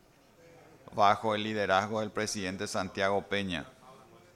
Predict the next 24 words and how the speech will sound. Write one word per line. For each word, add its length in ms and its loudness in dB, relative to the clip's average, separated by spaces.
Y 120 2
en 120 2
materia 560 4
urbana 460 4
quiero 320 0
mencionar 600 0
también 380 0
el 160 0
proyecto 800 0
Centro 640 0
Brilla, 540 -2
que 140 0
busca 680 0
revitalizar 1040 2
el 160 0
corazón 580 0
histórico 600 -2
de 80 4
Asunción, 680 -2
con 240 0
obras 400 2
de 100 -2
infraestructura 840 0
subterránea, 880 0